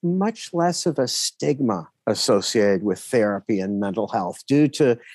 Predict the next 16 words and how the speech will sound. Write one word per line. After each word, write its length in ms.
in 160
part, 440
all 220
the 160
attention 580
mental 260
health 280
is 160
getting 480
now 380
in 160
the 60
media 640
and, 160
you 100
know, 220